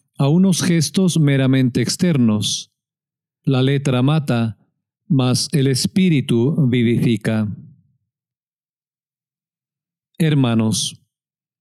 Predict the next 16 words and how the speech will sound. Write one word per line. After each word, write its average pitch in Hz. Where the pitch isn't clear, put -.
tal 139
confianza 151
tenemos 156
en 139
Dios 143
por 127
Cristo, 127
no 156
porque 202
podamos 151
pensar 135
algo 131
bueno 131
como 123
propio 123
nuestro, 127